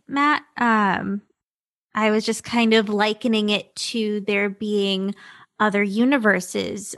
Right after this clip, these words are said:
that they have been exploring, and all of these things can coexist. I do think that some of the themes,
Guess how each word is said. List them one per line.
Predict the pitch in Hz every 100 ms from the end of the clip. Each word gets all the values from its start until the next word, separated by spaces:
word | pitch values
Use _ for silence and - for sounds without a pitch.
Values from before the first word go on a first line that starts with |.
| - -
that | 214 190 - 226
they | 208 196
have | 196 208 185
been | 208
exploring, | 196 - - - 202 190 185 185 226 214 196
and | - 202 190 180 185 190 - - - - - _ _
all | 208 214 226
of | 208
these | 226 226
things | - 226 214 -
can | - 220 196 202 226
coexist. | 254 247 254 247 262 254
I | 233
do | 233 254
think | 320 320
that | - -
some | 247
of | 240
the | 220
themes, | 220 190 196 233